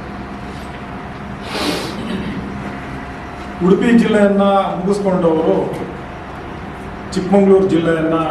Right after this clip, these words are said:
ತಲುಪ್ತಾರೆ. ನಾಳೆ ಸಂಜೆ ನಾಲ್ಕು ಗಂಟೆಗೆ ಚಿಕ್ಕಮಗಳೂರು ನಗರಕ್ಕೆ ಬಂದು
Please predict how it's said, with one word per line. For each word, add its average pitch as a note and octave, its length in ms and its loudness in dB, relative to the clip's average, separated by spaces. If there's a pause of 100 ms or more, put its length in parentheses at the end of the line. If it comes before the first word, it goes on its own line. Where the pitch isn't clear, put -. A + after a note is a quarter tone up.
(220)
ತಲುಪ್ತಾರೆ. D3+ 440 4 (2750)
ನಾಳೆ A3 260 6 (2000)
ಸಂಜೆ G3+ 280 6 (120)
ನಾಲ್ಕು A3+ 420 4
ಗಂಟೆಗೆ G3 320 2 (140)
ಚಿಕ್ಕಮಗಳೂರು F#3+ 580 6
ನಗರಕ್ಕೆ E3 420 0
ಬಂದು D3 240 4